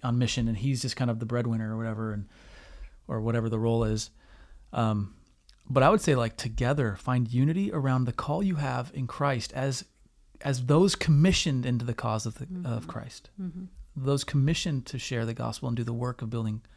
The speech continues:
Speaker 1: Christ's church. Like, lift your eyes.
Speaker 2: Yeah.
Speaker 1: Put your hands to the plow. Be about a business that's bigger than yourselves, bigger than whatever the next step in life is, bigger than whatever the next financial decision is, bigger than whatever,
Speaker 2: That's good.
Speaker 1: whatever this situation is,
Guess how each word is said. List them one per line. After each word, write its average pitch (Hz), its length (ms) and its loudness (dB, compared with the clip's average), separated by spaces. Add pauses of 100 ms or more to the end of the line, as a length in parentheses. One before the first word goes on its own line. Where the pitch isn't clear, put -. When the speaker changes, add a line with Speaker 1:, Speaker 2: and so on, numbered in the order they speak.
(120)
Speaker 1:
Christ's - 520 -2
church. - 440 -10 (920)
Like, 123 160 -10
lift 175 180 2
your 180 100 2
eyes. 170 460 -2
Speaker 2:
Yeah. 180 240 -8 (580)
Speaker 1:
Put - 160 0
your 214 60 8
hands 185 220 8
to 170 60 0
the 170 60 -2
plow. 156 500 -2 (220)
Be 185 140 6
about 196 260 10
a 170 40 4
business 156 420 2
that's - 140 -6
bigger 147 280 2
than 143 140 2
yourselves, 117 680 -6 (220)
bigger 165 200 6
than 147 280 6 (400)
whatever 131 240 2
the 127 60 2
next 120 220 -2
step - 220 -4
in 110 60 -2
life 131 300 0
is, 135 160 2
bigger 127 240 0
than 120 240 0
whatever 117 220 -4
the 120 80 0
next 113 340 -6
financial 120 340 -2
decision 120 380 -2
is, 127 100 0
bigger 139 280 2
than 135 180 2
whatever, 127 220 0
Speaker 2:
That's 143 120 -12
good. 180 240 -8
Speaker 1:
whatever 135 220 2
this 135 200 2
situation 131 600 -2
is, 113 220 -4